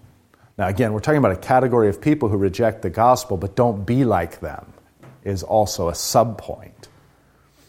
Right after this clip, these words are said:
Uh, likewise, when you receive that word of God, don't let the cares, the worries of life, the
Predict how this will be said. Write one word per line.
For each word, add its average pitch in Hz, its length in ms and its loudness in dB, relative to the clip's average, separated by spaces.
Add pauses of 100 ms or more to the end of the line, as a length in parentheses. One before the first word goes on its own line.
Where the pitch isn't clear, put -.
(180)
Uh, 92 240 -2
likewise, 107 680 2
when 101 120 -4
you 101 140 -2
receive 104 520 0
that 101 300 0
word 101 240 -2
of 92 160 -6
God, 104 420 2 (400)
don't 117 320 2
let 107 420 0 (600)
the 90 80 -8
cares, 117 680 2
the 101 80 -6
worries 113 760 0 (540)
of 92 140 -6
life, 104 500 0
the 87 280 -6